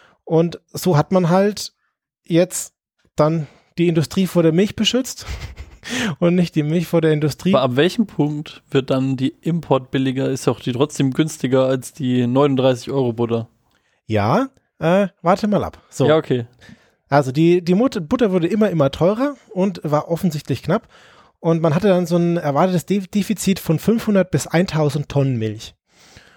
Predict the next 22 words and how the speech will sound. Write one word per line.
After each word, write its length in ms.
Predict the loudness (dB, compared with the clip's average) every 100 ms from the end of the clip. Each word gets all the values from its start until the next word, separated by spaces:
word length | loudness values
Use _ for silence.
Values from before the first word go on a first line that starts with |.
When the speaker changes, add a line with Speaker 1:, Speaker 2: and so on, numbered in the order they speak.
| _ _ -4
Speaker 1:
Und 480 | -2 -2 -6 -14 -10
nochmal 320 | -2 0 2
zur 140 | 2
Erinnerung, 380 | 4 4 2 0
die 100 | 2
Nachfrage 560 | 2 2 0 -2 0 0
war 100 | -2
plus 280 | -2 -6
zwanzig, 440 | -4 -2 0 -2 -4
plus 220 | -6 -4
dreißig 400 | -2 0 -2 -6
Prozent. 480 | -8 -2 -2 -2 -8 _ _ _ _ -20 -20 _ -2
Und 440 | 2 2 0 -8 _
jetzt 440 | -2 -2 -2 -8 -4
haben 220 | 0 2
dann 320 | 4 2 0 -4
die 120 | -2
Milchbauern 540 | 0 0 0 2 2
natürlich 420 | 0 -2 -4 -2
Milch 300 | 2 2 0
produziert 640 | -2 -2 -2 -2 0 0 -4 _ _ _ _ _
und 440 | -2 0 0 -6